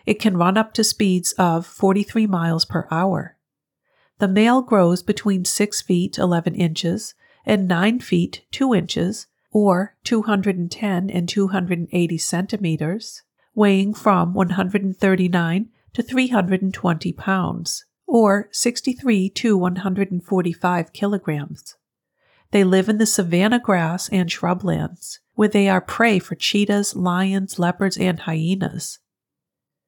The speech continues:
It is mostly vegetarian but also consumes invertebrates. The Nile perch, one of the largest freshwater fish, is native to Lake Chad. It can reach up to two meters and weighs up to four hundred and forty pounds,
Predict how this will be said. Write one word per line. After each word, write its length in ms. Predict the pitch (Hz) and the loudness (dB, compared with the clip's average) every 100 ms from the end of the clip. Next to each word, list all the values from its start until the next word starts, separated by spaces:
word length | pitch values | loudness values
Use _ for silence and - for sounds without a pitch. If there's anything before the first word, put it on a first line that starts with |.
| _ | _
It 140 | - 247 | 0 4
is 220 | 269 262 | 4 4
mostly 360 | 208 190 - 208 | 2 2 2 2
vegetarian 800 | 185 180 190 - 185 170 165 | 2 0 0 0 0 2 0
but 160 | 196 202 | -2 0
also 320 | 190 196 - | 2 2 0
consumes 720 | - 226 - 214 185 175 185 | -4 -4 0 2 2 0 -4
invertebrates. 1040 | - 185 165 170 175 180 156 - - - - _ _ _ _ _ _ _ _ _ - | -2 -2 0 0 0 -2 -4 -6 -8 -12 -16 _ _ _ _ _ _ _ _ _ -6
The 80 | 175 | -2
Nile 340 | 175 190 202 | 2 4 2
perch, 560 | 196 - 190 175 - - | 0 2 4 2 -2 -2
one 160 | 208 | 0
of 80 | 180 | 2
the 120 | 180 | 0
largest 540 | 170 170 208 220 170 - | 0 2 0 0 -6 -4
freshwater 540 | - 185 - 185 170 | 0 0 0 0 0
fish, 540 | 165 - 202 180 - 320 | -2 0 0 0 -6 -2
is 200 | 220 208 | -2 0
native 480 | 196 226 247 143 - | -2 0 -2 -4 -4
to 100 | 190 | -2
Lake 260 | 175 170 | 0 -2
Chad. 520 | - 185 180 147 175 _ _ _ _ _ _ | -4 -4 -4 -6 -12 _ _ _ _ _ _
It 140 | 220 220 | -2 0
can 140 | 240 | 2
reach 220 | 196 220 | 2 2
up 160 | 202 - | -2 -2
to 80 | 175 | -4
two 220 | - 202 | -2 0
meters 560 | 185 175 156 175 - - | 2 2 0 -2 -4 -2
and 140 | 180 | 0
weighs 380 | 170 202 220 - | 2 4 2 0
up 160 | 175 - | -4 -4
to 100 | 156 | -8
four 340 | - 220 247 | -2 0 0
hundred 380 | - 226 233 175 | 0 -2 -2 -4
and 120 | 156 | -4
forty 360 | - 190 180 147 | 0 0 2 -2
pounds, 800 | - - 208 196 - 180 - | -6 -8 -4 -2 -4 -6 -8